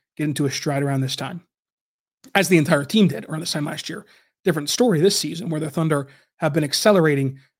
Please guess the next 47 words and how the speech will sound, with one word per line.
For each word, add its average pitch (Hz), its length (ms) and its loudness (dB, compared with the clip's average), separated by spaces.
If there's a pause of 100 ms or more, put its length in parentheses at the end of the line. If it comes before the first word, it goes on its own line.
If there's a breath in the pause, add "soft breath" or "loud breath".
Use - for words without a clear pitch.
uh, 143 280 -2 (100)
as 160 180 0
a 147 100 0
unit 190 540 2 (260)
from 151 140 -6
start 151 240 0
to 139 80 -8
finish. - 320 -8 (300 soft breath)
We'll 196 100 4
talk 202 200 2
more 233 100 4
about 220 160 2
this 202 160 -2
game 185 220 -2
coming 165 280 -2
up, 165 140 0
including 165 540 -2 (260)
Chet 190 280 0
Holmgren's 143 520 -4
just - 300 -10
amazing 156 320 -4
performance, 170 340 -6
and 160 100 -8
the 143 60 -8
bench 214 360 -4 (360 soft breath)
was 175 160 -6
huge 185 320 -2
for 175 100 -2
O 170 60 0
K 175 120 -6
C 156 320 -4
as 147 200 -10
well. 180 180 -2
But 170 140 -4
first, 175 300 -4 (420)
let's 208 160 -2
say 226 80 2
right 208 160 0
now, 196 140 -2
my 160 100 -4
good 175 120 -2
friends 185 220 -2 (140)
over 220 320 -4
at 151 400 -4
Game 277 400 0
Time, - 460 -12
folks. 262 320 -6